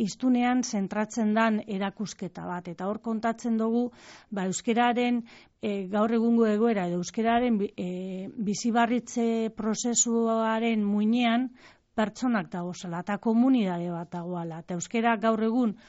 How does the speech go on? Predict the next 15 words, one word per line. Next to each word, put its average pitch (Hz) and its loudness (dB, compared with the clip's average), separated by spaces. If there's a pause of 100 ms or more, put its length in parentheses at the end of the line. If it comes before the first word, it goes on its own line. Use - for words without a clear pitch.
(180)
daukan 220 0
egoera 208 0
baldin 190 -2
badauka 220 0
hori, 233 4 (720)
eh, 190 -2 (440)
bere 208 2
sustapenean 220 0
eta 190 -4
bere 196 0
mantentzean 214 0
aktibo 220 0
egon 226 2
diren 208 0
pertsona 214 0